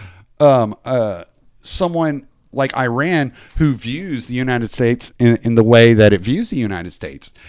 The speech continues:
as such an evil around the world, doing all these evil things around the world, propping up these evil regimes like Israel.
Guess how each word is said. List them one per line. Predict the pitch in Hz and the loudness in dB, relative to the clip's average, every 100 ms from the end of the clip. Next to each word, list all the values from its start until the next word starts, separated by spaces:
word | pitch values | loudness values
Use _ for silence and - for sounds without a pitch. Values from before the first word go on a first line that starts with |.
| - | -10
as | 127 127 | -4 -2
such | - 175 143 | -2 -2 -2
an | 127 | -4
evil | 143 185 165 131 | -6 -6 -6 -4
around | 113 120 127 | -2 0 0
the | 117 | -2
world, | 98 165 226 98 - - _ _ _ - | -2 -4 -6 -10 -16 -20 _ _ _ -8
doing | 107 165 170 | 0 0 2
all | 151 | -2
these | 147 131 - | -2 -4 -6
evil | 147 160 143 135 | -6 -6 -4 -2
things | 117 185 180 107 | -2 -4 -4 -6
around | 113 123 123 | -4 -4 -4
the | 107 | -6
world, | 160 160 92 78 - - | -4 -2 -4 -6 -18 -2
propping | - 165 151 147 127 - | 2 2 2 -2 -6 -4
up | 160 170 - 123 | -2 -2 -4 -6
these | 123 - | -8 -6
evil | 151 147 135 | -4 -2 0
regimes | 113 110 175 165 80 107 | 0 0 -2 -4 -6 -2
like | 113 - | -4 -2
Israel. | 165 208 123 76 - | -4 -4 -4 -8 -14